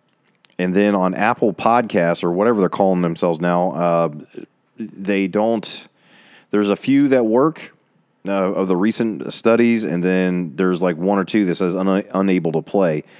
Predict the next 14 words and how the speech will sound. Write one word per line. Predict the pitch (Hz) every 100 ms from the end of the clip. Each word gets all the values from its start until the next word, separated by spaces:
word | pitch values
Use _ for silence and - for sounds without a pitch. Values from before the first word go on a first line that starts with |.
| - - - -
But | 90
then | 117
when | 113
I | 101
pull | - 123
it | 98
up | 123 117 -
on | 98 98 92
the, | 85 90 87 85 82 _ - -
both | 107 104 -
on | 101 98
my | 92 85
hosting, | 120 131 127 104 95 92 - _ _ - - _ _ _ _
um, | - 82 80 78